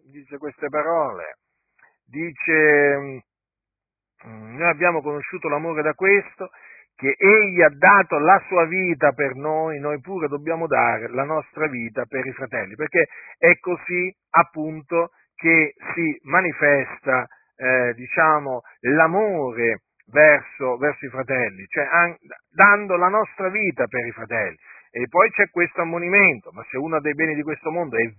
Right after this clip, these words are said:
vede il suo fratello nel bisogno e gli chiude le proprie viscere, come dimora l'amor di Dio in lui? Figlioletti, non amiamo a parole con la lingua, ma a fatti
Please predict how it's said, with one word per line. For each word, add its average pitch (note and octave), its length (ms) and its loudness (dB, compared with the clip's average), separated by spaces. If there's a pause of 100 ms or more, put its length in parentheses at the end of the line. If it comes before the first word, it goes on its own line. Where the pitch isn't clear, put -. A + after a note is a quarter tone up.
vede C#3 720 4 (340)
il A2+ 120 -18
suo C#3 140 -10
fratello D3 320 0
nel D3+ 160 -2
bisogno A#2+ 600 -6 (240)
e A#2+ 140 -4
gli C#3 180 -10
chiude G3+ 280 0
le D3 120 2
proprie F3 320 0
viscere, D#3+ 420 -4
come G#3+ 280 0
dimora C3+ 640 -4 (240)
l'amor D3+ 480 0
di C#3 180 -8
Dio C3+ 300 -4
in A#2 100 -14
lui? G3 300 -4
Figlioletti, D3 600 0
non D#3+ 160 -6
amiamo E3 340 0
a C3+ 60 -4
parole E3 360 2
con F#3+ 160 -8
la A3 100 2
lingua, G#2+ 460 -6 (320)
ma E3 160 4
a - 600 2
fatti A#2 720 2